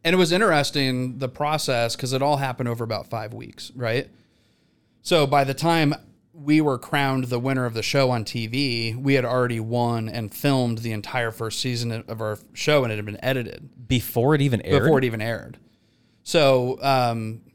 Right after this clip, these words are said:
Speaker 1: you know, on day one, I mean, I've never been treated, I mean, you have to ask permission to go to the bathroom on day one. I mean, it is just awful.
Speaker 2: They are business.
Speaker 1: It's all business. And again,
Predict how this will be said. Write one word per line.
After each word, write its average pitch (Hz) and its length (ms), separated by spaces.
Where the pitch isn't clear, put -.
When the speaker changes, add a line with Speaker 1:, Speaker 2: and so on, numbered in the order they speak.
Speaker 1:
you 151 120
know, 120 300
on 143 220
day 135 220
one, 120 580
I 143 80
mean, 143 160
I've 147 240
never 131 320
been 117 220
treated, 110 560
I - 20
mean, 120 140
you 127 80
have 139 160
to - 100
ask 113 380
permission 110 380
to 110 40
go 107 140
to 110 40
the 104 80
bathroom - 400
on 101 120
day - 160
one. - 260
I 135 60
mean, 135 220
it 127 100
is 123 180
just 113 460
awful. - 420
Speaker 2:
They 120 120
are 101 100
business. 98 640
Speaker 1:
It's 143 180
all 151 260
business. 120 480
And 170 140
again, 151 560